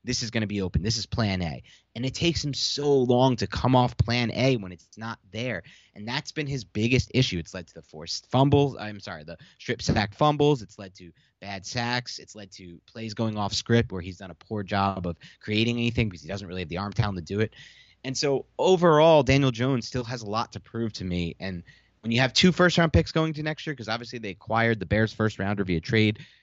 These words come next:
to me, I'm thinking quarterback at this point in time, and,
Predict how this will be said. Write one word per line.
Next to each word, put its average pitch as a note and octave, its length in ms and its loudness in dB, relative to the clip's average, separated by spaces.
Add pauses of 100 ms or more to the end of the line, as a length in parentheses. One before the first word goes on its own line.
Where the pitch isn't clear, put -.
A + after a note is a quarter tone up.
(360)
to A#2 100 -14
me, F#3 520 -2 (140)
I'm C3+ 180 -4
thinking B2+ 340 -2
quarterback A2+ 440 2
at F2 140 -10
this G#2+ 120 -4
point G#2 260 0
in E2 60 -10
time, G#2 260 -2
and, E2+ 220 -8